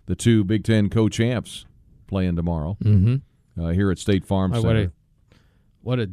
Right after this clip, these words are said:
Speaker 2: what a day that was, going back to how y-, y-,
Speaker 1: Oh,
Speaker 2: Nebraska
Speaker 1: yeah.
Speaker 2: just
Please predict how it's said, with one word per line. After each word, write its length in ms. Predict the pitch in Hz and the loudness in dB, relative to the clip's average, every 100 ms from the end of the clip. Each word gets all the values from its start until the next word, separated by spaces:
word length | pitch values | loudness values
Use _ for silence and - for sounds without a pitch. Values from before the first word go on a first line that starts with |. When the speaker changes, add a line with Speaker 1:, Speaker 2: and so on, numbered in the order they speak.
| 95 113 | -10 -4
Speaker 2:
what 140 | 127 | -2
a 60 | 117 | 2
day 220 | 123 127 | 2 4
that 220 | 120 117 | 2 0
was, 240 | 113 107 | 0 -2
going 220 | - 131 120 | 2 2 2
back 220 | 127 117 | -2 -2
to 160 | 113 | 0
how 140 | 107 120 | 0 -2
y-, 300 | 104 92 52 53 92 117 - | -6 -14 -14 -18 -18 -18 -18
y-, 340 | - - - _ _ _ _ _ _ | -20 -16 -18 _ _ _ _ _ _
Speaker 1:
Oh, 80 | 82 | 0
Speaker 2:
Nebraska 440 | - 123 147 147 147 | 2 4 4 4 2
Speaker 1:
yeah. 20 | |
Speaker 2:
just 320 | 120 113 - | 2 2 0